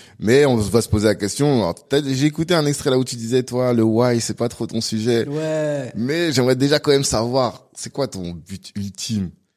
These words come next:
Speaker 1: Parce que quand même, pour se donner ce niveau d'exigence, pour aller avoir ces standards, ça veut dire quand même que t'as un objectif en tête, là, je pense. C'est quoi ?
Speaker 2: Euh...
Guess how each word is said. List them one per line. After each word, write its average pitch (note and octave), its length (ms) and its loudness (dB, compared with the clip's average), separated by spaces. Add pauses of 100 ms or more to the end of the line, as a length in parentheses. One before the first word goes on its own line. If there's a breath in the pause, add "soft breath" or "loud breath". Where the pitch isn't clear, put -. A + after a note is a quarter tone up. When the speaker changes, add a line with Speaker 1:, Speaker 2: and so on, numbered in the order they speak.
(120)
Speaker 1:
Parce G2+ 120 -8
que A#2+ 120 -4
quand B2+ 200 2
même, B2+ 280 2
pour A2+ 340 2
se A2+ 140 0
donner A2 340 2
ce - 180 0
niveau A#2+ 320 2
d'exigence, A2+ 840 -2 (420 loud breath)
pour G#2+ 180 0
aller G#2 140 4
avoir G2+ 280 0
ces A#2 160 0
standards, A2+ 720 0
ça - 160 -4
veut F2 120 -2
dire G2+ 180 0
quand G2 120 2
même G2+ 120 4
que D#2+ 380 0 (420 loud breath)
t'as D#2+ 120 0
un F2+ 160 6
objectif F2 680 0 (120)
en F2 100 -6
tête, - 340 -2
là, - 220 -8 (140)
je - 140 -10
pense. - 300 -12 (120)
C'est - 160 -2
quoi ? D#2+ 320 0
Speaker 2:
Euh... B2+ 680 -2